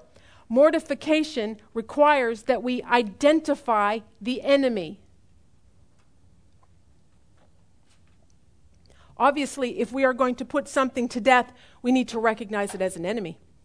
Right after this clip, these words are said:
And God's word teaches us that.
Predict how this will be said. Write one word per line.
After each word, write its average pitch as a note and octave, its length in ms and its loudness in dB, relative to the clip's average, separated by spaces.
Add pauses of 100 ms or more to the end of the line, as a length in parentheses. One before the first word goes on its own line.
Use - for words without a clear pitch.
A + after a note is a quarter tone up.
(1600)
And B3 160 0
God's A#3 260 4
word A3+ 280 -2
teaches G#3 340 -10
us E3 160 -12
that. - 220 -12